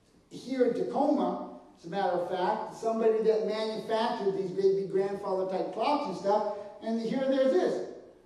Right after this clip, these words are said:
But you've got stone accreted around that. The evolutionist says that it takes hundreds of thousands or millions of years to form this, this, uh, stone and fossilize,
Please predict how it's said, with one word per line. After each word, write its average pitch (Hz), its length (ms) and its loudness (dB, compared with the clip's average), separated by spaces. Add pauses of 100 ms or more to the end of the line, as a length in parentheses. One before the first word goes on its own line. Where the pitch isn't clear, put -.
(220)
But 269 240 4
you've 285 120 6
got 294 240 4
stone 349 360 6
accreted 339 420 4
around 156 340 -2
that. - 120 -10 (320)
The 269 140 0
evolutionist 254 840 4
says 226 400 2
that 208 320 2
it 226 240 4
takes 220 240 2 (680)
hundreds 294 480 2
of - 160 -4
thousands 240 520 0
or 208 140 -2
millions 269 400 2
of 185 160 2
years 240 600 4
to - 120 -4 (260)
form 262 600 2 (460)
this, 226 580 2
this, 208 520 2
uh, 180 340 2
stone - 960 2
and 214 200 -6 (140)
fossilize, 185 800 0